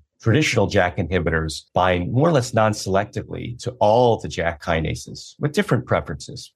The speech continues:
But because they bind to the catalytic domain, the active site, which is shared across the jack inhibitors, including tic two, the traditional jack inhibitors are not selective. The newer tic two inhibitors, which are often allosteric in their mechanism of action,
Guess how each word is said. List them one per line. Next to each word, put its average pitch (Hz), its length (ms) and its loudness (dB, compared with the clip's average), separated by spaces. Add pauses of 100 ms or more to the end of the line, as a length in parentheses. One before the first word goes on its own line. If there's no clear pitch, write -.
(100)
But 123 140 2
because 147 320 2
they 131 120 4
bind 113 380 4
to 110 120 -4
the 95 340 -4
catalytic 113 520 0
domain, 73 560 -6 (140)
the - 140 -12
active 98 380 -4
site, - 380 -6 (120)
which 123 160 -4
is 139 80 2
shared 175 380 2
across 92 460 0
the 80 80 -14
jack 98 320 -2
inhibitors, 78 420 -10
including - 320 0
tic - 240 -10
two, 73 320 -16 (160)
the 110 180 2
traditional 131 480 2
jack 101 280 0
inhibitors 95 500 -4
are 92 80 0
not 87 200 0
selective. 120 460 -2 (380)
The 120 80 4
newer 165 400 4
tic 147 340 -2
two 180 200 0
inhibitors, 92 600 -2
which 98 220 -6
are 85 320 2
often 98 300 2
allosteric 98 760 2
in 95 140 -6
their 87 140 -4
mechanism 80 500 -8
of 76 80 -6
action, 76 400 -6